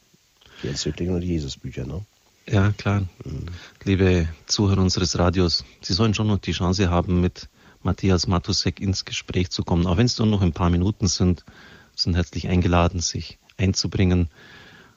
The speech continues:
Speaker 2: Auch wenn es jetzt vielleicht ein bisschen von der Struktur her abweichend war, wie wir es uns vorgenommen haben. Aber es ist mir viel lieber, dass es lebendig ist, dass es direkt ist,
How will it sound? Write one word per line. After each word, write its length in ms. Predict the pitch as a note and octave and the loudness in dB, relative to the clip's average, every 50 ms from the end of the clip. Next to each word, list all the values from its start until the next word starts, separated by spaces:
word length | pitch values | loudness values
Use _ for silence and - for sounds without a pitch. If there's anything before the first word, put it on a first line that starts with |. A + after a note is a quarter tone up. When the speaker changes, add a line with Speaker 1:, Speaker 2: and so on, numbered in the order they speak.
| _ - - | _ -14 -8
Speaker 2:
Auch 120 | - F#2 | -4 0
wenn 60 | G#2 G#2+ | 2 2
es 60 | G2+ | 2
jetzt 140 | A2 G2 - | 2 0 0
vielleicht 280 | - G#2 G2 G2 - - | 2 2 2 2 0 -2
ein 100 | G2+ F2+ | -4 -4
bisschen 320 | - G2+ - - G2+ F2+ E2 | -2 -4 -2 -2 -2 -4 -4
von 180 | - G#2 F#2 | -4 -4 -4
der 100 | F2 F2+ | -2 -4
Struktur 520 | E2 - - F#2+ E2 _ - - G#2+ G2+ F#2 | -6 -6 -8 -12 -14 _ -14 -6 -4 -4 -4
her 160 | F2 F2 E2 - | -2 -6 -6 -4
abweichend 520 | - G2+ - G2+ F#2+ F#2 F#2+ G2 G2 F#2 - | -6 -8 -4 -2 -2 -2 -2 -4 -6 -8 -6
war, 200 | G2 F2+ F2+ F2+ | -4 -4 -4 -2
wie 100 | F2+ F2+ | -2 -2
wir 80 | F2+ | -2
es 120 | F2 - - | -4 -4 -4
uns 120 | F2+ F2 | -6 -6
vorgenommen 520 | - - G2 F#2 F#2 - F#2+ F#2 F2+ F2+ E2+ | -6 -6 -8 -6 -4 -2 -2 0 0 0 0
haben. 160 | F2 F2 F#2 | 0 -2 -2
Aber 80 | F2+ G2 | -4 -4
es 100 | F2 - | -4 -4
ist 140 | - - | -4 -2
mir 100 | - G#2+ | 0 -2
viel 200 | F#2 - - G2+ | -2 -2 -4 -2
lieber, 280 | F#2+ F#2+ G#2 G2+ G#2+ G2 | 0 0 2 2 2 2
dass 300 | F#2+ F#2+ - - G#2 F2+ | 0 0 -4 -6 -8 -8
es 120 | F#2 F2 | -8 -8
lebendig 520 | - F2 - - F2+ F#2+ G#2+ G2+ F#2+ - - | -10 -8 -6 -4 -2 -2 0 -2 -2 -4 -4
ist, 220 | F#2 F2 - - - | -6 -4 -4 -4 -4
dass 140 | - - | -4 -2
es 220 | F#2 E2+ - - - _ - - - - - _ _ _ | -2 -2 -4 -4 -6 _ -20 -20 -20 -20 -20 _ _ _
direkt 440 | - F2+ F2 F2+ F#2+ G#2 - - - | -4 -2 0 0 0 -2 -2 -4 -2
ist, 340 | G2+ F#2 F2+ - - - - | -2 -2 -2 -4 -6 -10 -18